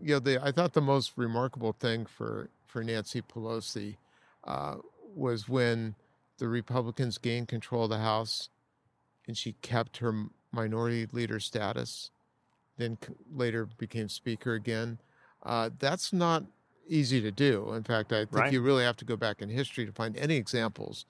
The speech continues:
Speaker 1: where a speaker has lost the House, or at least the House has been lost on a speaker's watch, and they maintain that position.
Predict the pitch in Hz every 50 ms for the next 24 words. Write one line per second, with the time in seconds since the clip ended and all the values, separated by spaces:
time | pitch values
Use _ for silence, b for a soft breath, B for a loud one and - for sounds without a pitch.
0 | B B B B B B B B - 127 123 117 113 110 113 101 120 113 95 -
1 | - - - 139 113 - 120 117 101 110 117 104 - - 117 117 117 123 117 -
2 | - - 101 98 113 117 113 110 110 104 101 - - - - - _ _ _ _
3 | _ _ _ _ - 110 117 117 - 127 131 117 - - 120 107 92 123 131 117
4 | - 127 120 - - 120 113 117 113 110 113 113 104 - - 117 107 104 107 101
5 | - - - 123 - - 113 104 92 113 120 117 117 110 107 101 - - - b
6 | b b b b b b - 107 117 113 107 104 107 107 101 98 - 113 113 107
7 | 101 95 - - - - 110 110 113 104 - 92 90